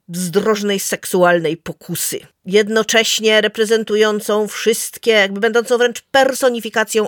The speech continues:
autokracji. W najlepszym razie Antoniusz postrzegany był jako ktoś, kto z otwartymi oczyma wszedł w pułapkę takiej modliszki strasznej, jak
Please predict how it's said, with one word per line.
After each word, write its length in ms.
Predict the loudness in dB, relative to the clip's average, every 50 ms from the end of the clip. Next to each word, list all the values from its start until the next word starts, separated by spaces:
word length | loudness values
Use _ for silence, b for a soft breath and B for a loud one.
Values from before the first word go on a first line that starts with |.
| 0 0
autokracji. 1000 | 2 2 2 2 0 -2 -6 -6 -4 -2 -2 -2 -2 -6 -8 -10 -10 -10 -10 -12 _ _ _ _ b b b b b b b b b b b b b b b b b b -6
W 40 | -2
najlepszym 640 | 0 2 2 4 4 2 0 0 -4 -6 -6 -6 -4
razie 420 | -4 -6 -6 -6 -8 -10 -12 -8 -6
Antoniusz 500 | -6 -6 -4 -4 -4 -4 -4 -6 -8 -8
postrzegany 720 | -8 -8 -8 -8 -10 -8 -8 -4 -4 -4 -4 -4 -4 -6
był 140 | -6 -6 -4
jako 300 | -4 -4 -6 -6 -10 -14
ktoś, 480 | -14 -8 -6 -6 -6 -6 -6 -12 -16 _ _
kto 320 | -14 -6 -4 -4 -4 -4 _ _ -16
z 60 | -10
otwartymi 840 | -10 -8 -8 -6 -8 -8 -8 -8 -4 -4 -4 -2 -4 -6 -10 -10 -12 _ -10
oczyma 500 | -10 -10 -8 -4 -4 -4 -4 -4 -4 -6
wszedł 440 | -8 -8 -6 -6 -6 -6 -6 -10
w 120 | -14 -16 -16
pułapkę 580 | _ -6 -2 0 0 0 0 -4 -8 -12 -12
takiej 580 | -8 -8 -10 -10 -8 -10 -8 -8 -8 -12 -14 -16 -18 -20 -18
modliszki 840 | -10 -4 -4 -4 -2 -2 -4 -4 -2 -2 -2 -2 -2 -6 -8 -10 -10
strasznej, 920 | -10 -10 -10 -10 -8 -6 -6 -6 -6 -8 -8 -6 -4 -4 -4 -6 -6 _ -8
jak 320 | -6 -6 -6 -8 -10 -20